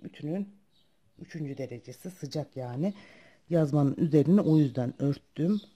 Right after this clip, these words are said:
Şöyle güzel bir şekilde ütüleyelim. Şu peçetemi kaldırayım. Yakın çekimimi yapayım ve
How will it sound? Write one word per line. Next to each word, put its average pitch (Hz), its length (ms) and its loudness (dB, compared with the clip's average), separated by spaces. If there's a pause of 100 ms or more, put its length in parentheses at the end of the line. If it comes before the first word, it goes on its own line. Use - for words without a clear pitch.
(600)
Şöyle 151 300 -4
güzel 147 340 0
bir 139 40 -6
şekilde 123 420 -14
ütüleyelim. 160 680 -8 (2500)
Şu 180 60 -20 (200)
peçetemi 135 540 -14
kaldırayım. 151 760 -4 (1160)
Yakın 156 300 -16
çekimimi 131 580 -14
yapayım 143 500 -12
ve 180 200 -6